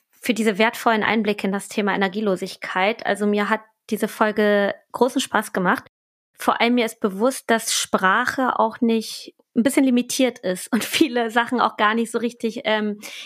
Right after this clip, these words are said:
erklären kann. Und deswegen haben mir deine Beispiele auch sehr gut gefallen. Mit dem Fußballstadion oder auch mit, mit der Bank und mit dem Geld. Das hilft einem immer sehr, sich das Ganze ein bisschen bildlicher vorzustellen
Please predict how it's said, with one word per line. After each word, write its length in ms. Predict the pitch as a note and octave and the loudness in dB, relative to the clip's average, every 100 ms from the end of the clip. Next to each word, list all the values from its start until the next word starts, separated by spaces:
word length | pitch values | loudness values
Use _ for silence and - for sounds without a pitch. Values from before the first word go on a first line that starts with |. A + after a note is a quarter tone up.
| - | -4
erklären 580 | G#3+ G#3+ A#3+ A#3+ B3 A#3 | -4 -2 0 2 2 -2
kann. 320 | - F#3+ B3 | -2 0 2
Und 180 | A#3+ G#3+ | 0 0
deswegen 440 | A3 - A#3 A3+ | -4 0 0 2
haben 100 | A3 | 2
mir 100 | A3 | 2
deine 220 | G#3+ G#3+ | 2 2
Beispiele 500 | G#3 A#3 - - F#3 | 2 0 0 -2 -2
auch 80 | F#3 | -2
sehr 200 | - G3+ | -2 -4
gut 180 | G3 G3+ | -4 -6
gefallen. 560 | G3+ - G3 A3 B3+ _ _ _ _ | -10 -4 0 0 -2 _ _ _ _
Mit 160 | G3 G#3 | -4 -2
dem 80 | G#3+ | -2
Fußballstadion 920 | C4 C4 A3+ - G3+ G#3 G#3 G3+ G#3 | -2 0 -2 2 0 2 0 2 0
oder 420 | G3+ G3 F#3+ F#3+ - - - - | 0 0 2 0 -2 -16 -10 -2
auch 280 | G3+ G3+ | 0 0
mit, 220 | G3+ G3 - _ - | -4 -4 -6 _ -2
mit 240 | G#3 G#3 | -2 0
der 80 | G3+ | 0
Bank 420 | - A3+ A#3 A3+ | 2 2 0 0
und 120 | G#3 | 0
mit 140 | G3 G3 | 0 0
dem 120 | G3 | 0
Geld. 380 | G#3+ A3 A#3 - _ _ _ - | 2 2 2 -2 _ _ _ -6
Das 180 | G#3+ | -2
hilft 320 | - A#3+ - - | 0 0 0 0
einem 220 | A3 G#3+ | 0 0
immer 340 | A3 G#3+ G#3+ | 0 2 0
sehr, 600 | F#3 G#3+ G#3+ A3 G#3+ A3 - | 0 0 2 2 2 0 0
sich 240 | A#3 G#3+ | -4 -2
das 220 | G#3+ G#3 | -2 -2
Ganze 400 | - G#3+ G#3+ - | 0 0 -2 -2
ein 140 | A3 G#3 | 0 0
bisschen 320 | G#3 A3 G3+ | 0 0 2
bildlicher 440 | A#3+ C4+ D4 C#4+ | 0 0 -4 -4
vorzustellen 680 | C4 C4+ C4 C#4 - A#3+ C4 | -4 -4 -4 -4 -2 0 0